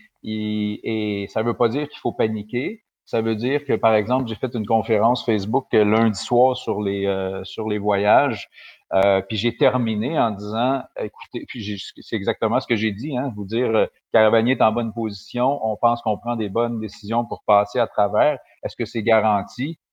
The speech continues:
La réponse, c'est non. Tu sais, des fois, il y a des, des, des clients qui peuvent nous appeler en disant, « Ben, moi, ma femme avait réservé un voyage, euh,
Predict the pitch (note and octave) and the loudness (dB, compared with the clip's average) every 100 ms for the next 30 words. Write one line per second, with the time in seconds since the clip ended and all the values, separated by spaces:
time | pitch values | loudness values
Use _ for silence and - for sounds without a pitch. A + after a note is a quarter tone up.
0 | _ _ _ _ _ - - A2+ G#2+ G#2 | _ _ _ _ _ -14 -2 2 2 2
1 | A#2 A#2 A#2+ - G#2 G#2 C3+ C#3+ A#2+ G#2+ | 2 2 0 -4 0 0 0 -2 -2 2
2 | C#3+ C3+ B2 A2+ A2+ A2 G#2 G#2 G2+ G#2+ | 4 4 2 2 2 2 2 -2 -2 -6
3 | - C3 C#3+ C#3+ - B2+ A#2+ G#2+ G#2+ - | -4 0 0 -2 -2 -2 -2 0 -2 -2
4 | C#3+ C#3 A2 G#2+ B2 B2 G#2+ A#2 C3 A2+ | -6 -4 -4 -2 -2 0 0 0 0 0
5 | C3+ C3+ A2+ A2+ A2 A2 A2 G#2 A2 C3 | 0 0 0 0 0 0 0 -2 -2 -4
6 | A2 G2+ G#2 G#2+ B2 C3 A#2 A2 G2+ G2 | -4 0 0 4 2 2 -2 -2 0 -2